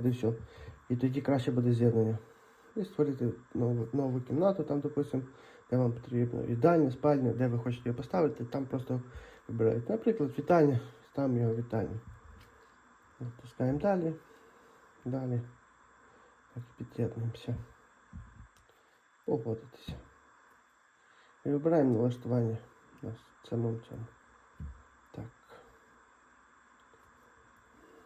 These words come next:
Як бачите, в нас положення в праву сторону. Воно показується. Окей. Все.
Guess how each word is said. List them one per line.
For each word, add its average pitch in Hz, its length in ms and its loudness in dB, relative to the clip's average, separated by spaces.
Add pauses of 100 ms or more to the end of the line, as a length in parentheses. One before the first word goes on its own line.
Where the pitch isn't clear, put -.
(2500)
Як 127 100 -14
бачите, 135 520 -2
в 127 40 2
нас 127 200 2
положення 127 540 4
в - 400 -4
праву 113 300 2
сторону. 170 520 0 (1400)
Воно 123 180 -6
показується. 120 760 -4 (460)
Окей. 117 300 -2 (960)
Все. - 200 -6